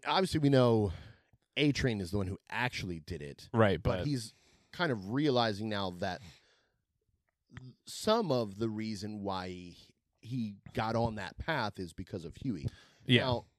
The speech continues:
Speaker 1: here's the thing. <clears throat> Excuse me. Um, A-Train has always just been kind of an unstable person. And even when he's holding Huey's dad's hostage, we know he's, he's back on the compound.
Speaker 2: Yeah,
Speaker 1: He
Speaker 2: or he needs some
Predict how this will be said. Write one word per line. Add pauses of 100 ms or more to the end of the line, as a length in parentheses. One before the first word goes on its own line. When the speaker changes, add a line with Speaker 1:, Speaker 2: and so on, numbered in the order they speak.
Speaker 1:
here's
the
thing. (560)
<clears throat> (760)
Excuse
me. (1300)
Um, (160)
A-Train
has
always
just
been (400)
kind
of
an (100)
unstable
person.
And
even
when (360)
he's
holding (180)
Huey's
dad's
hostage, (240)
we
know
he's,
he's
back
on
the
compound.
Speaker 2:
Yeah,
Speaker 1:
He
Speaker 2:
or
he
needs
some